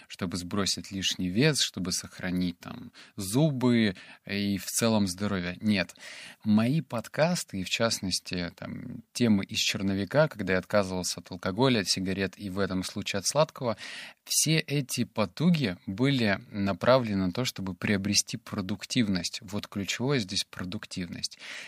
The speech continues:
Всё остальное, ну, будет у меня лишние два, три, четыре килограмма, не будет, там, с зубами проблема или нет,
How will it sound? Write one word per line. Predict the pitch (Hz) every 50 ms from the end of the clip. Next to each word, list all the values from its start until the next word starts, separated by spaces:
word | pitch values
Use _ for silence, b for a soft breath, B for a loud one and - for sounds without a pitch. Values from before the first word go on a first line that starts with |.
| B B
Всё | - - - 143 175
остальное, | 175 - - - 135 131 135 139 160 170 160 123 95 85 -
ну, | - 104 113 127
будет | 120 101 120 131 127 113 - -
у | 104
меня | 101 98 98 98 95
лишние | 98 98 95 - - - - 90 87
два, | 87 90 95 95 92 90
три, | - - 92 92 92 90 85
четыре | - - - - 95 90 90 87
килограмма, | - - 90 90 90 85 - 95 92 87 87 87
не | 95 110 120
будет, | 113 95 101 107 113 113 110 104 92 - - - -
там, | - - -
с | -
зубами | 107 107 101 101 107 107 110 104
проблема | 92 - - - 98 95 101 101 101 101 104
или | 107 110
нет, | 113 131 170 196